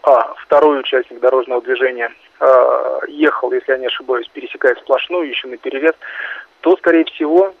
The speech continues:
пусть даже если его транспортное средство перевернулось, виновником признают его.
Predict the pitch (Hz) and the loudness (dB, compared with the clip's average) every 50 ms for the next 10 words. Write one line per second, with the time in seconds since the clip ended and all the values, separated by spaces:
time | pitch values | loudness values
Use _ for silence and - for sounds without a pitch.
0 | _ _ 165 170 156 143 143 160 151 143 143 156 160 - - 165 156 156 147 135 | _ _ -6 -6 -6 0 2 2 2 2 2 -2 -2 -2 -2 -4 -8 -8 -8 -10
1 | 139 156 170 160 165 160 151 - - 131 127 120 - - - 139 - - 127 123 | 0 2 2 2 4 2 2 2 2 0 0 0 0 -6 -10 -10 -8 -6 -8 -8
2 | - - 135 127 - - - - - - 156 151 143 135 135 135 135 143 156 165 | -8 -4 -4 -4 -4 -4 -10 -16 -8 -6 -4 -2 -2 0 2 0 0 2 0 0
3 | 175 175 151 127 - - 143 139 151 147 147 151 156 165 160 - - 151 123 - | 0 0 0 -2 -4 -10 -2 0 0 2 2 0 0 0 -4 -6 -6 -10 -10 -6
4 | - 131 123 135 139 135 135 127 - - 139 135 123 113 107 - | -6 -6 -2 0 0 0 0 0 -4 -4 -6 -6 -4 -4 -6 -8